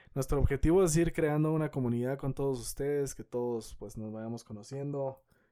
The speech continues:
que sepamos las experiencias de todos y cada uno y, y, pues, sacar lo más positivo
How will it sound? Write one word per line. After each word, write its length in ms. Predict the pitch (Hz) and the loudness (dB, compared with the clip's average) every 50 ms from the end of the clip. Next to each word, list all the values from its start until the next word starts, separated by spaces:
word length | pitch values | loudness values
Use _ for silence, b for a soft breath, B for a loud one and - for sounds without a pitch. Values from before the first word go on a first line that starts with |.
| _ _ | _ _
que 340 | _ _ 123 113 110 110 107 104 | _ _ -14 -14 -12 -12 -14 -14
sepamos 380 | - 113 - 123 123 123 123 | -16 -12 -10 -8 -6 -4 -6
las 160 | 120 117 - | -6 -6 -8
experiencias 880 | 117 - - - 113 117 123 131 131 131 - 131 120 113 113 - - - - | -12 -16 -14 -12 -8 -6 -6 -6 -6 -6 -4 -6 -6 -6 -6 -10 -14 -16 -16
de 80 | 101 | -18
todos 340 | - _ - 123 123 117 - | -10 _ -4 -2 -2 -2 -6
y 40 | - | -10
cada 280 | - - 117 113 113 117 | -12 -12 -10 -8 -8 -6
uno 360 | 123 147 180 190 180 135 107 | -6 -4 -4 -4 -4 -6 -6
y, 280 | 95 101 113 139 - - b b b b b b b b b b b b b b b b b b b b b - - - | -10 -12 -16 -20 -20 -20 b b b b b b b b b b b b b b b b b b b b b -20 -20 -12
y, 180 | - 131 123 117 | -8 -4 -4 6
pues, 500 | - - 113 110 107 - - - - - B B B B B - - | 8 8 8 8 4 -2 -2 -2 -4 -4 B B B B B -8 -6
sacar 560 | - - 139 131 - 143 139 143 147 - - _ - | -4 -4 -2 -2 0 0 0 0 0 -2 -8 _ -4
lo 280 | 180 170 156 143 143 | 0 2 4 4 4
más 220 | 143 147 151 156 - | 6 6 4 8 10
positivo 720 | - 160 139 143 131 - - 139 147 147 147 139 139 - | 10 10 10 6 0 -2 -2 -2 0 0 -2 -2 -4 -6